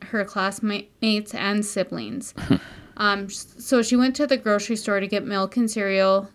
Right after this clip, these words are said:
Speaker 1: came over to her mom. Her mom had said, "Stay around the house today."
Speaker 2: Mm-hmm.
Speaker 1: Um, that's the last thing she remembers saying to her.
Speaker 2: Hmm.
Speaker 1: Um, and then she would not see her again for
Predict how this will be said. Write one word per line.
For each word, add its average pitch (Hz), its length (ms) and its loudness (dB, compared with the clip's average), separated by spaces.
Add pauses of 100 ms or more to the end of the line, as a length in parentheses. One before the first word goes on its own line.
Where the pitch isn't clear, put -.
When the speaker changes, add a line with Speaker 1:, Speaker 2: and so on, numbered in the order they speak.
Speaker 1:
came 214 220 0
over 202 200 0
to 214 40 0
her 214 160 2
mom. 185 540 2 (220)
Her 226 100 -2
mom 190 280 2
had 185 200 -4
said, 185 540 0 (240)
"Stay - 260 0
around 190 300 4
the 269 60 6
house 214 360 0
today." 185 540 -2
Speaker 2:
Mm-hmm. 165 400 10 (360)
Speaker 1:
Um, 185 460 -2
that's 196 400 0
the 220 60 -2
last 196 340 2
thing 202 220 -2
she 208 160 -4
remembers 190 580 -2
saying 202 600 2
to - 240 -8
her. - 300 -12 (120)
Speaker 2:
Hmm. 135 260 10 (560)
Speaker 1:
Um, 185 480 0 (1500)
and 202 120 -4
then 202 140 0
she 220 140 0
would 220 140 4
not 208 260 2
see 220 140 0
her 214 120 0
again 214 280 0
for 220 220 -6